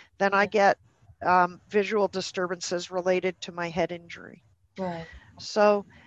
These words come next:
Speaker 1: those are the things I want you to know about, about Losing Lulu. It is an
Speaker 2: Yeah.
Speaker 1: incredibly special place. I have met some of the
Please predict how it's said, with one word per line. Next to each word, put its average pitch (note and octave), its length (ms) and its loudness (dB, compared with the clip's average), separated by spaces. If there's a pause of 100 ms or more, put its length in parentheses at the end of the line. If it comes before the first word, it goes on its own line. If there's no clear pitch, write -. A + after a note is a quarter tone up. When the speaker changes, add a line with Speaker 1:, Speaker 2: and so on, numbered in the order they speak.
(380)
Speaker 1:
those G#4+ 280 10
are C#5+ 200 8
the - 60 0
things F#4+ 320 0
I E4 80 6
want C#4+ 420 0
you C#4+ 100 -2
to B3+ 120 -2
know A#3 320 2
about, G#3+ 340 4 (320)
about G#3 300 4
Losing G3 360 -4
Lulu. F#3+ 360 -8
It A#3+ 120 0
is C#4 180 0
an D4+ 80 -8
Speaker 2:
Yeah. D4+ 60 -4
Speaker 1:
incredibly C4+ 800 0
special A3 400 -4
place. G3+ 300 -4
I G#3+ 120 4
have G#3 120 0
met A3+ 260 0
some A#3 260 -6
of A3+ 120 -8
the G#3 140 -6